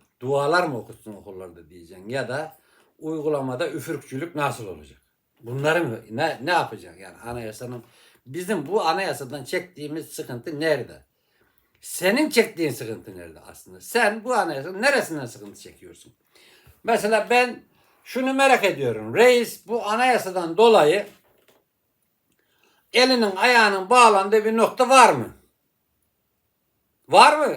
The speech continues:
gerçekten reis? Elin ayağın bağlandığı bir nokta var mı? Yok. En sonunda şey de dedi. Sayın Bahçeli de dedi. Dedi ki anayasayı,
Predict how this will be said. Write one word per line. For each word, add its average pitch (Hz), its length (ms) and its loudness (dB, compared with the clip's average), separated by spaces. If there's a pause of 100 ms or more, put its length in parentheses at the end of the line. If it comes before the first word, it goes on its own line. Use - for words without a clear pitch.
(140)
gerçekten 156 600 -2
reis? 196 280 -2
Elin 185 420 -4
ayağın 170 420 -2
bağlandığı 156 500 0
bir 175 60 -8
nokta 185 300 -6
var 226 140 -2
mı? 180 120 -6
Yok. 254 280 4 (1000)
En 254 240 8
sonunda 220 440 2
şey 254 260 6
de 214 140 4
dedi. 120 360 -6 (1500)
Sayın 226 400 4
Bahçeli 220 480 6
de 143 140 0
dedi. 143 340 -6
Dedi 214 220 0
ki 190 140 0
anayasayı, 196 960 2